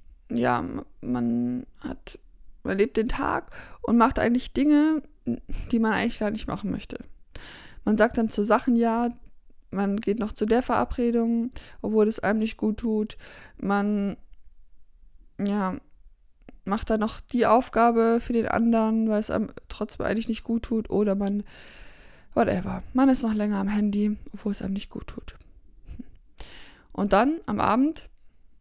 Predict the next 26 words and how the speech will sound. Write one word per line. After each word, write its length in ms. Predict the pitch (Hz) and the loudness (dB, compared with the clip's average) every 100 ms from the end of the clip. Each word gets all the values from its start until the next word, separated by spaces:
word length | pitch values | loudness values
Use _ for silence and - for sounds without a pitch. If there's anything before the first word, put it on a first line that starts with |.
| - - - - _ - - | -20 -20 -20 -20 _ -20 -8
geht 140 | 208 214 | -4 -2
man 120 | 190 | -2
schlafen 420 | - 247 277 262 | 2 4 4 2
und 60 | 233 | 2
denkst, 280 | 220 - | 0 -2
hm, 300 | 202 170 160 - - - - _ - - - - - | 0 0 -2 -8 -18 -20 -20 _ -20 -20 -18 -20 -6
also 240 | 151 175 | 0 2
irgendwie 300 | 170 247 254 | 4 4 4
war 180 | 214 185 | 4 2
ich 140 | 208 214 | 0 -2
heute 220 | 190 208 | -2 0
nicht 260 | 233 254 | -2 0
der 100 | 220 | -2
Mensch, 240 | 196 185 - | -2 -4 -4
den 160 | 190 | -4
ich 100 | 190 | -4
sein 340 | - - - - - - | -6 -6 -6 -8 -12 -10
wollte. 340 | 175 - - 220 - - - - - - - _ - - - - - - - | -4 -4 -6 -16 -18 -20 -20 -20 -20 -20 -20 _ -20 -20 -20 -20 -20 -20 -16
Und 120 | - | -2
dann 140 | 202 190 | 2 2
ist 120 | 220 | 2
man 100 | 220 | -2
vielleicht 300 | 220 233 233 | 0 -2 0
so 60 | 240 | -2
ein 60 | |
bisschen, 420 | 247 - 269 262 | -2 -2 0 0